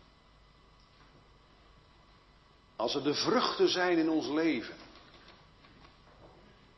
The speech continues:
de geestelijke vrucht, dan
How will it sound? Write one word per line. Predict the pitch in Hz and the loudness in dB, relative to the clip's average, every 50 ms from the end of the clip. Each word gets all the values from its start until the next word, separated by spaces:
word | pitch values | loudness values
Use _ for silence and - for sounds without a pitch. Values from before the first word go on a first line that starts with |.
| - - - | -20 -16 -10
de | 117 113 | -6 -4
geestelijke | - - - 170 208 220 220 170 - - - 170 180 170 165 - 156 | -2 0 0 2 2 2 4 4 4 4 4 6 6 6 6 4 -2
vrucht, | 127 - 120 120 110 - - - - - - - - - - - - - - - - - - - - - - - - - - - - - - - - - - - - - - - - - - - - - - - - - - - - - | -2 -2 -6 -6 -6 -8 -10 -14 -16 -18 -20 -20 -20 -20 -18 -18 -18 -20 -20 -20 -20 -20 -20 -20 -20 -20 -20 -20 -20 -20 -20 -20 -20 -20 -20 -20 -20 -20 -20 -20 -20 -20 -20 -20 -20 -20 -20 -20 -20 -20 -20 -20 -20 -20 -20 -20 -20 -8
dan | 156 131 135 131 127 117 95 | -2 -2 0 0 -2 -6 -10